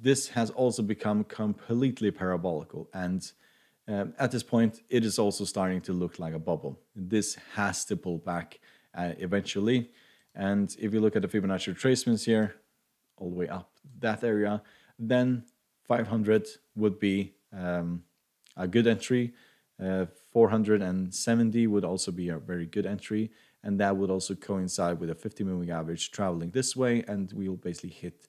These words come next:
the same area. So a pullback from here is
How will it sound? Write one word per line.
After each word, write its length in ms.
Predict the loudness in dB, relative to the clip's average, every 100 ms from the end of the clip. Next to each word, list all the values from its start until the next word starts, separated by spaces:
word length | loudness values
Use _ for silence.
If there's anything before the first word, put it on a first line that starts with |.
| _ _ _
the 200 | -10 -4
same 320 | -2 0 -2 -2
area. 380 | -4 -4 -6 -12 _ _ _
So 340 | 2 4 4 2 -6
a 60 |
pullback 500 | 2 4 8 6 4
from 200 | -2 -2
here 420 | 2 4 6 4 0
is 460 | 0 0 0 -6